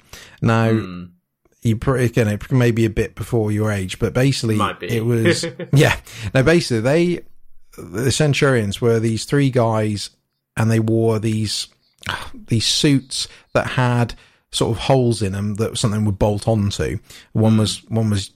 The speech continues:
Speaker 1: uh, like, it was to, the three of 'em were, one was air, one was land, and one was sea,
Speaker 2: Yeah,
Speaker 1: basically.
Speaker 2: yeah.
Speaker 1: And basically their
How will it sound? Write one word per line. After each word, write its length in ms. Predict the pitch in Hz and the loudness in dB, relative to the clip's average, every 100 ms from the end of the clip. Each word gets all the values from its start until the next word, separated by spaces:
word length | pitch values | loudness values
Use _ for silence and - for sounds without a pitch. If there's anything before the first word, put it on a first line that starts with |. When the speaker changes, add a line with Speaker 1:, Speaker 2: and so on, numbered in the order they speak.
| _ _ _ - | _ _ _ -16
Speaker 1:
uh, 360 | 71 50 67 - | -12 -8 -8 -2
like, 240 | 110 104 | -2 -2
it 140 | 113 139 | -2 0
was 140 | 131 - | 0 -2
to, 200 | - 131 - _ - - - _ - | 0 0 -2 _ -20 -20 -20 _ -4
the 80 | 113 | 0
three 280 | 156 139 | 4 4
of 100 | 117 | 4
'em 100 | 110 | 2
were, 120 | 113 110 | 0 0
one 240 | 120 120 | 2 2
was 120 | 107 | 2
air, 340 | 104 107 107 107 | 0 0 0 0
one 160 | 107 | 2
was 140 | 110 110 | 0 0
land, 340 | 110 107 104 | 0 2 2
and 80 | 107 | 2
one 120 | 113 | 0
was 100 | 104 | 0
sea, 200 | - 123 139 113 | -2 0 2 2
Speaker 2:
Yeah, 40 | |
Speaker 1:
basically. 440 | 139 127 - 135 110 | 2 0 0 -2 -2
Speaker 2:
yeah. 160 | 98 82 - | -4 -8 -4
Speaker 1:
And 120 | 117 117 | 0 2
basically 320 | 139 - 113 | 2 2 0
their 460 | 135 143 143 - | 2 2 2 -2